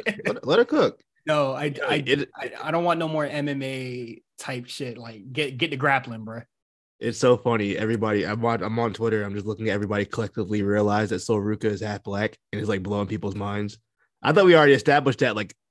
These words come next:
Speaker 2: six months ago. <laughs>
Speaker 1: Hey, when she posts a picture,
Speaker 2: <laughs>
Speaker 1: when she posts a picture of her pops and he was as dark as me, I said, "Hey, she got
Speaker 2: Nah,
Speaker 1: it."
Speaker 2: her, her dad is not a dark. Her dad light as hell.
Speaker 1: Nah, I said, "He got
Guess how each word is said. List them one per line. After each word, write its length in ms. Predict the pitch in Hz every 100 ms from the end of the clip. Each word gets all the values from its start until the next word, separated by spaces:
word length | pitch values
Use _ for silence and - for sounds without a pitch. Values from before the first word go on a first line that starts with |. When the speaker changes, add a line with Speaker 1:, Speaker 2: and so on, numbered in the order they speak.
| -
Speaker 2:
six 220 | 147 135
months 200 | 127 131
ago. 260 | 117 98 - -
<laughs> 120 | -
Speaker 1:
Hey, 360 | 165 156 135 120 _
when 240 | - 135
she 120 | 143 135
posts 240 | 156 147
a 60 | 151
picture, 460 | 214 160 156 151 -
Speaker 2:
<laughs> 60 | -
Speaker 1:
when 120 | 160
she 100 | 214
posts 220 | 240 220
a 40 | 214
picture 280 | 233 233
of 80 | 214
her 140 | 214 214
pops 380 | 247 240 214 - - -
and 100 | 165
he 120 | 208
was 140 | 220
as 100 | 202
dark 280 | 180 220 220
as 140 | 226 208
me, 300 | 277 339 - - _
I 100 | - 170
said, 340 | - 156 135
"Hey, 480 | 147 185 180 156 - _ _ _ - -
she 100 | 156
got 220 | 143 156
Speaker 2:
Nah, 40 | 151
Speaker 1:
it." 80 | 147
Speaker 2:
her, 200 | 165 220 - _ _
her 100 | 220
dad 220 | 185 147
is 80 | 131
not 200 | 135 156
a 40 | 143
dark. 220 | 143 104
Her 160 | 165 233
dad 300 | 143 113 101
light 200 | 135 156
as 120 | 156
hell. 300 | 143 110 98 _ -
Speaker 1:
Nah, 380 | 135 131 131 127
I 100 | 147
said, 200 | 151 147
"He 80 | 160
got 200 | 165